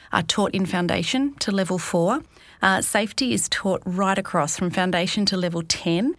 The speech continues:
Lifelong physical activities, um, comes into the curriculum at level five, six and goes through to level ten. And challenge and adventure activities are also taught from level five, six through to level ten.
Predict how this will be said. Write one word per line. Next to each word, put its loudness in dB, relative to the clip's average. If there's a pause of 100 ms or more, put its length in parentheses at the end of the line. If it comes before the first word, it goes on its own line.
(360)
Lifelong 2
physical 0
activities, 0
um, 2
comes 0
into 0
the -8
curriculum 0 (220)
at 0
level 0
five, 0
six -2
and 2
goes 0
through -2
to -4
level -2
ten. 0 (280)
And 2
challenge 0
and 2
adventure -2
activities 0
are 2
also 0
taught 0
from 0
level 0
five, -2
six -4
through 0
to -2
level -2
ten. -2